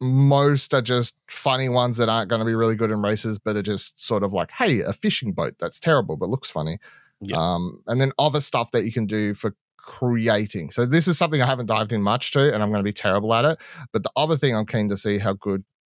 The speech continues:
Speaker 1: the people do is you can unlock as you play through different bricks, um, and then you can fully create and build a car, like, brick by brick, pretty much in game, and create your own vehicle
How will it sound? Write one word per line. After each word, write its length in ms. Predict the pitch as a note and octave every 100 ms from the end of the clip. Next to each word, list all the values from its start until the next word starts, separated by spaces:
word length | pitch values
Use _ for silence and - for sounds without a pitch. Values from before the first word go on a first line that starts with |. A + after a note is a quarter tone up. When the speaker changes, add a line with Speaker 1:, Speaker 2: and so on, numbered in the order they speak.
| -
Speaker 1:
the 200 | G#2 G2+ _ _ _ -
people 240 | A2+ G#2
do 280 | G2 G2 G2+ - - -
is 160 | A#2 A2
you 100 | A#2
can 320 | - C#3 D3+
unlock 460 | E3+ C#3+ A2+ A#2 A2+
as 160 | G2+
you 60 | G#2
play 360 | - A#2+ A2+ A2
through 500 | - G2+ G2 G2 F#2+ _ _ -
different 360 | C3 - A2+ -
bricks, 720 | A2 G#2+ G3 F#3+ - - - - _ _ _ _ _ A#2
um, 280 | A2 A2+ F#2+
and 100 | A#2+
then 120 | B2
you 100 | B2+
can 180 | B2 A#2+
fully 600 | - - C#3 C#3+ C#3 C#3
create 760 | - - B2+ A2 A2 G#2+ - -
and 200 | A2+ A2
build 260 | G#2+ A2 G#2
a 40 | G#2
car, 420 | - D2+ A1 - _
like, 160 | G#2+ G2 _
brick 140 | D#3+ -
by 180 | C3+ A2
brick, 500 | G2+ G#2 F2+ - _ _ _ _ _ _
pretty 160 | C#3 A#2+
much 220 | A2 -
in 200 | A#2+ A#2+
game, 480 | G#2+ G2 F2+ F2+ F2+ - _ _
and 120 | G#2+ G2+
create 240 | C3 G#2+
your 200 | G2+ G#2+
own 440 | G2+ G2 F#2+ G2+ - _ _ _ -
vehicle 440 | A#2 G#2+ - -